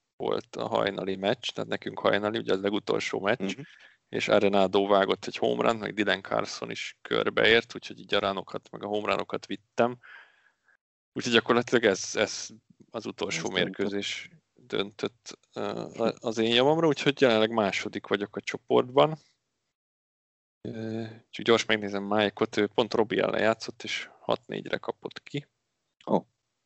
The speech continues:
Speaker 2: gratulálunk Robinak akkor ezúton is.
Speaker 1: <laughs> Igen, igen, és a héten óriási csata van, Mike ellen nyomulok.
Speaker 2: Ó.
Speaker 1: Úgyhogy,
Speaker 2: <laughs>
Speaker 1: ö, ha jól látom, akkor mind a kettőnk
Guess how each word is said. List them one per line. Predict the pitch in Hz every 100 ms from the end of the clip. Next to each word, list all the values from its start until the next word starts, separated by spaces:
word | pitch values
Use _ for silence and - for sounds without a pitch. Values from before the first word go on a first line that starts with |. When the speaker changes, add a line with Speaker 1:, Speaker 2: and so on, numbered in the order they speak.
| - _
Speaker 2:
gratulálunk | - - 82 80 80 92 -
Robinak | - 160 82 -
akkor | 90 _ -
ezúton | - 92 87 95 95
is. | - -
Speaker 1:
<laughs> | - 123 131 120 120
Igen, | 107 -
igen, | 107 143 143
és | 120 -
a | - 113
héten | 123 110 - 107 _ _ _ -
óriási | 117 92 92 -
csata | - 123 117
van, | 104 101 - - - _ _ _ _ -
Mike | 104 101 - -
ellen | 55 50 52
nyomulok. | - - 90 104 - - _ _ - _ _
Speaker 2:
Ó. | - 104 92 _ _ _ _ _ _ _ _ - - -
Speaker 1:
Úgyhogy, | 139 151 147 147 147 147 -
Speaker 2:
<laughs> |
Speaker 1:
ö, | 113 104 107 - 92
ha | 113 107
jól | 117 107
látom, | 107 - 110
akkor | 107 - 101
mind | 101
a | 101
kettőnk | - 107 - 98 101